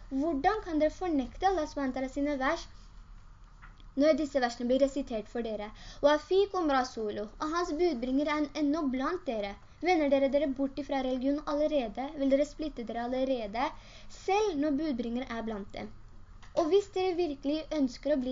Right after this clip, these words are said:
frelst, hvis dere virkelig ønsker å unngå splittelse blant muslimene, hva er det vi skal gjøre da? "وَمَنْ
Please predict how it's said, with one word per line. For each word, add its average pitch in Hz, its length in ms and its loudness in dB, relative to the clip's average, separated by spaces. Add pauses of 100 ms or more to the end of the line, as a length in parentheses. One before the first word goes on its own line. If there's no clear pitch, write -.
frelst, 247 560 -6
hvis 269 160 -2
dere 277 240 2
virkelig 254 380 -2 (180)
ønsker 269 480 -2
å 247 140 -4 (100)
unngå 233 240 -2
splittelse 269 600 -4 (420)
blant 254 240 2
muslimene, 269 640 0
hva 247 80 0
er 233 100 -2
det 226 60 -2
vi 240 100 -4
skal 247 220 -2
gjøre 233 160 -4
da? 269 160 4 (400)
"وَمَنْ 277 320 4